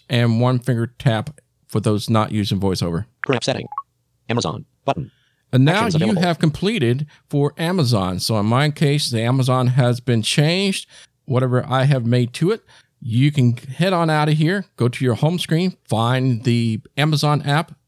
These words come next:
Speaker 1: double tap it if you're using VoiceOver, or tap it if you're not using VoiceOver, and you'll see the change it done automatically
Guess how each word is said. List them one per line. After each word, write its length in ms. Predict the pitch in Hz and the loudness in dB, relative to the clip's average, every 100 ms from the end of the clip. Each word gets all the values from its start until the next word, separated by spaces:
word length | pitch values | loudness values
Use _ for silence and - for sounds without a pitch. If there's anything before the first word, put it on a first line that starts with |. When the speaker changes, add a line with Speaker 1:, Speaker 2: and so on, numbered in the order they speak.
| _ _ | _ _
Speaker 1:
double 200 | 123 143 | -2 -2
tap 340 | 147 180 175 214 | -2 -2 -2 -2
it 160 | 180 | -4
if 240 | - 139 - | -2 -2 0
you're 120 | 123 | 2
using 260 | 123 127 120 | 2 2 2
VoiceOver, 480 | 180 180 196 262 - _ - | 0 0 -2 -4 -8 _ -6
or 100 | 101 | -6
tap 320 | - 147 147 | 0 0 2
it 160 | 151 131 | -4 -4
if 200 | 120 127 | -4 -2
you're 120 | 117 | 0
not 200 | 120 156 | 0 0
using 220 | 156 147 | 0 0
VoiceOver, 400 | 139 143 160 202 - - _ _ | 0 0 -2 -4 -8 -20 _ _
and 180 | - 127 | 0 4
you'll 160 | 123 170 | 4 2
see 280 | - 151 151 | 0 0 0
the 100 | 151 | 0
change 540 | - 156 156 135 - - _ _ | 0 0 2 2 -2 -8 _ _
it 380 | 135 143 - _ _ _ - | -2 -2 -4 _ _ _ -2
done 340 | 117 117 - _ | 0 0 -2 _
automatically 840 | 113 107 117 123 165 - 127 120 | -2 0 0 0 0 0 0 0